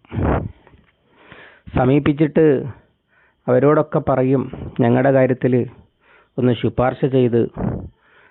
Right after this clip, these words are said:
വിചാരണ ആരംഭിച്ച് സ്വർഗത്തിലേക്കുള്ളവരെ അങ്ങോട്ടും നരകത്തിലേക്കുള്ളവരെ അങ്ങോട്ടും വിടാൻ." ആദം അലൈഹിസ്സലാം പേടിച്ച് വിറക്കുകയാണ്. അള്ളാഹു ഇന്ന് ഇതുവരെ ഉണ്ടാകാത്തതും ഇനി,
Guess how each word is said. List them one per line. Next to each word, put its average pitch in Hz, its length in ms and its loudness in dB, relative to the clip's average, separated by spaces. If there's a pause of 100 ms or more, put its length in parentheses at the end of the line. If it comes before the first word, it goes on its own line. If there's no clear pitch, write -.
(200)
വിചാരണ 135 520 0
ആരംഭിച്ച് 131 540 -2 (1080)
സ്വർഗത്തിലേക്കുള്ളവരെ 135 960 2
അങ്ങോട്ടും 127 440 0
നരകത്തിലേക്കുള്ളവരെ 127 960 2
അങ്ങോട്ടും 117 460 -2
വിടാൻ." 107 260 0 (1300)
ആദം 120 320 0
അലൈഹിസ്സലാം 139 580 2
പേടിച്ച് 123 440 0
വിറക്കുകയാണ്. 120 640 0
അള്ളാഹു 120 400 0
ഇന്ന് 120 360 2
ഇതുവരെ 123 540 2
ഉണ്ടാകാത്തതും 120 840 0
ഇനി, 117 180 0